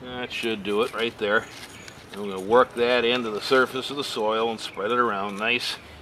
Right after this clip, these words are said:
Here I have my planters. They're ready. I have 'em sitting up against a wire fence here. I'm gonna put some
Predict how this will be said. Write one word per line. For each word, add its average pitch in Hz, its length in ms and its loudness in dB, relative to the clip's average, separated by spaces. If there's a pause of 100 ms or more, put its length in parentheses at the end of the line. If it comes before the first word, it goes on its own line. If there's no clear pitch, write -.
(260)
Here 160 180 8
I 156 100 12
have 147 260 10
my 147 140 8
planters. 160 640 6
They're 123 160 6
ready. 147 480 6
I 120 140 2
have 123 200 4
'em 117 120 -2
sitting 151 320 4
up 135 160 2
against 127 320 2
a 110 40 2
wire 135 300 8
fence 139 400 4
here. 147 220 10
I'm 131 80 8
gonna 120 120 6
put - 240 4
some 110 220 0